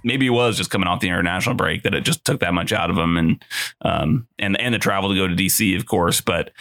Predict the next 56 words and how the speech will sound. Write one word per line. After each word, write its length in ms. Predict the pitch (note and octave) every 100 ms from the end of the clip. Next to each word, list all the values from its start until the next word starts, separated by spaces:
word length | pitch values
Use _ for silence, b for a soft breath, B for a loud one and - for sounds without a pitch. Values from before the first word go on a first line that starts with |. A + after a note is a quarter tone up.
| B
you 80 | -
know, 80 | C#3+
it's, 240 | C3+ - -
it's 140 | A#2
interesting 480 | D3+ E3+ C3 A2 G#2
that 80 | G2+
you 100 | F#2+
point 200 | A2+ G2+
that 140 | G2
out 220 | F#2+ F#2+ F#2+
and 80 |
that 120 | F#2 F2+
Doyle's 360 | G2+ G2+ F#2+
kind 180 | - G2
of 260 | F2+ - G#2+
on 140 | G2+
top 240 | A2+ B2
of 80 | A#2
it, 80 | G2+
because 140 | C3
I 60 | A#2
re-, 180 | E3 D#3
I 80 | G#2+
remember 680 | C3 A#2 G2+ A2 G2+ F#2+ F#2
vividly 400 | G2+ G#2 F#2 F2+
Doyle 600 | F#2+ G2+ G2+ F#2+ F2+ - B B B B -
being 240 | A2+ G2+
so 200 | - C3+
full 200 | B2+ C3+
of 100 | A2
praise 340 | G#2 A#2+ B2+ G#2+
for 140 | G#2+
Joseph 360 | F#2+ G2+ A2 G2
Martinez 540 | G2+ G2 G#2+ F#2+ F#2
in 140 | C#3+ G2+
those 200 | G2+ F#2+
early 240 | G2+ G2
years. 380 | F#2 G2 G2 F#2+
I 60 | F#2 - _ -
can't 160 | A#2
remember 240 | G#2+ G2+ F#2+
if 80 |
he 80 | G#2
wrote 220 | F#2 F#2+
this 280 | F#2 F#2 - -
article 320 | G2+ G2+ F2+
specifically 540 | F#2 G2+ - G2 G2+ F#2+
about 240 | F2+ F#2+
it 80 | F#2
in 140 | E2+
twenty 200 | - G#2
seventeen 440 | G2 G2 F2+ G2 G2
or 60 |
twenty 280 | F2+ - F#2+
eighteen, 520 | F#2+ - - G2 F2+
but, 260 | F2+ F2+ E2+